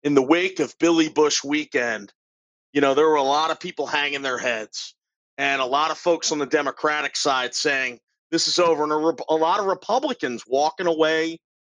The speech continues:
from Donald Trump. And that was ri-, that was your, that was your first October surprise of many. But Billy Bush weekend was a telling moment. Dip in the polls, had big impact on Trump.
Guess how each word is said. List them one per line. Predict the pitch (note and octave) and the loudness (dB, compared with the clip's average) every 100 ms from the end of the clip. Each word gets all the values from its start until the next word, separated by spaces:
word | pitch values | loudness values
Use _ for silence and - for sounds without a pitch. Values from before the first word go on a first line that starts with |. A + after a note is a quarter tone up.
| _ | _
from | E3 E3 | -2 0
Donald | E3 E3 E3+ E3 | 2 2 0 -2
Trump. | - G3+ C3+ _ _ _ _ _ _ _ | 0 0 -2 _ _ _ _ _ _ _
And | D#3 D#3 D#3 D#3 D#3 C3 - _ | -2 0 0 0 -2 -6 -16 _
that | D#3+ F#3 | -2 0
was | F#3+ | -2
ri-, | D3 D#3+ - | 0 0 0
that | D3 E3+ F3+ | -2 -2 -2
was | G3 - | -2 2
your, | F3+ E3+ D#3+ _ _ _ _ | 2 2 -2 _ _ _ _
that | E3 F#3+ | -2 0
was | G#3 | 2
your | F3+ | 0
first | - - F#3 G3 - | 0 0 2 0 0
October | E3+ - - F3 D#3 C3+ C3+ | 0 -2 -4 0 0 0 -4
surprise | - D3 D3+ C#3+ C#3 C#3 B2+ | -4 -4 -2 0 0 -2 -6
of | B2+ B2 | -10 -6
many. | C#3+ F3 C3+ G#2 _ _ _ _ _ - | -4 -2 -4 -12 _ _ _ _ _ 0
But | D#3 D3+ D3 _ _ _ _ | 2 2 -2 _ _ _ _
Billy | F3 G#3+ | 0 0
Bush | G3 G3 G3 - | 0 0 0 -2
weekend | F#3 G#3+ - E3+ D3+ D3 C#3+ C#3+ - _ _ - | -4 -6 -2 0 2 0 -2 -6 -8 _ _ -4
was | D3+ | -2
a | D3 | -2
telling | - F3+ F#3 F3+ | -2 0 0 2
moment. | F3+ F#3+ E3 A#2+ _ _ | 2 2 0 -6 _ _
Dip | F3 F#3 | -4 -2
in | G3+ G3 | -2 0
the | |
polls, | F#3 - F#3+ G3 F#3+ F#3 F3 - - _ | -2 0 0 2 2 0 -2 -6 -8 _
had | - C#3 - | -4 -4 0
big | E3 F#3+ F#3+ | 0 0 -2
impact | G3 - F3 F3 - | -6 -4 -4 -2 -2
on | F#3 | -2
Trump. | E3+ - E3+ E3 D#3 | -2 -2 0 0 -2